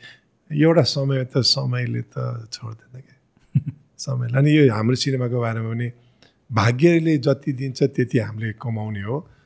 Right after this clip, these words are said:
तर भाग्य बनाउने काम हाम्रो पनि हो।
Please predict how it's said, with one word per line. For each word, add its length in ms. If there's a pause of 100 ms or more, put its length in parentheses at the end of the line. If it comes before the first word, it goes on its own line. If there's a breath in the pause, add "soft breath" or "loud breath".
(180 soft breath)
तर 200
भाग्य 600
बनाउने 480
काम 320
हाम्रो 260
पनि 240
हो। 240